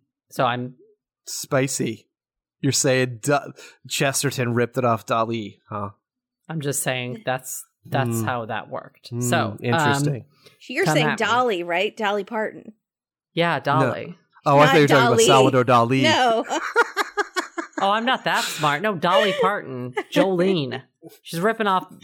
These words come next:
Speaker 1: Dolly, as in Dollywood. Okay.
Speaker 2: No, I
Speaker 1: So,
Speaker 2: get it now.
Speaker 1: um, so Laura's gonna make a rainbow tower. It's got a carrot walnut cake base with orange and cinnamon cream cheese frosting.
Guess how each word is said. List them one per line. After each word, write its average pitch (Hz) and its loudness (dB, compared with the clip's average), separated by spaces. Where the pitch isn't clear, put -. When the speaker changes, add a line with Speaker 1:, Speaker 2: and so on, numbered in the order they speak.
Speaker 1:
Dolly, 156 -4
as 165 2
in 160 2
Dollywood. 151 -4
Okay. 156 -2
Speaker 2:
No, 143 2
I 143 4
Speaker 1:
So, 175 2
Speaker 2:
get 180 4
it 147 0
now. 127 0
Speaker 1:
um, 190 2
so 214 4
Laura's 208 2
gonna 196 0
make 185 0
a 180 0
rainbow 160 0
tower. 120 -6
It's 165 -2
got 151 0
a 151 -6
carrot 175 0
walnut 151 0
cake 143 -4
base 143 -2
with 147 -4
orange 147 -2
and 135 -4
cinnamon 139 -2
cream 139 -2
cheese 135 -6
frosting. 147 -2